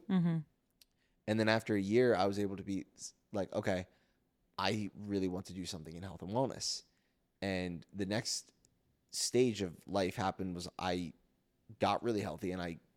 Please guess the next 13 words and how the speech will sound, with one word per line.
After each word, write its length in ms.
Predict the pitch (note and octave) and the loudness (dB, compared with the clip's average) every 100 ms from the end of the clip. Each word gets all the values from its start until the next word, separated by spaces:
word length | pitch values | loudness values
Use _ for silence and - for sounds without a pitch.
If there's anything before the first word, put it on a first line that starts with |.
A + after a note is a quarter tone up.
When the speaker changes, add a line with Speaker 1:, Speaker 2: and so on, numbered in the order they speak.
| _ - | _ -4
Speaker 2:
took 160 | A#2 | -4
a 60 | A2 | 0
gap 240 | G2 F#2 | 2 2
semester. 600 | F#2 G2 E2+ - F2+ F2+ - _ _ _ _ _ _ _ _ | 0 -6 -6 -6 -4 -6 -8 _ _ _ _ _ _ _ _
I 560 | - F#2 F2+ F2+ F2+ F2+ - _ - _ _ _ _ | 0 2 2 0 0 -2 -6 _ -20 _ _ _ _
got 140 | A2+ | 0
my 80 | G2+ | 0
personal 320 | G#2+ A2+ A2 A2+ | 0 -4 -4 -2
training 320 | A#2+ A2 A#2 | -2 0 -2
and 120 | A2+ _ _ _ | -4 _ _ _
nutrition 420 | A#2+ A#2 A2+ G#2 | -8 -2 -2 -2
coaching 280 | G2 F2+ F#2 | -4 -4 -4
certifications 800 | F2+ F2 F2 - E2 - F#2 F2+ | -6 -6 -6 -8 -8 -8 -10 -12